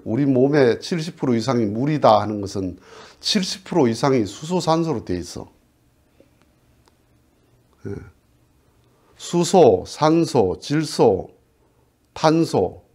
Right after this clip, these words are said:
이 네 가지 원소가 지구의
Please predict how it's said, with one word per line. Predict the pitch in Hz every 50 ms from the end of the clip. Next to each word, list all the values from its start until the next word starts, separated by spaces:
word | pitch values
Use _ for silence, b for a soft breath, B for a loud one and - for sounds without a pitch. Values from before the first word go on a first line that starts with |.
| _ _ _ _ _ _ _ _ _ _ _ _ _ _ _ _ - _ _ _ _ _ _
이 | - 143 143
네 | 135 127 139 180 214
가지 | 233 247 254 214 208
원소가 | 190 156 147 151 160 160 135 143 127 120 110 107 107 -
지구의 | - - - 165 160 170 180 170 143 120 110 98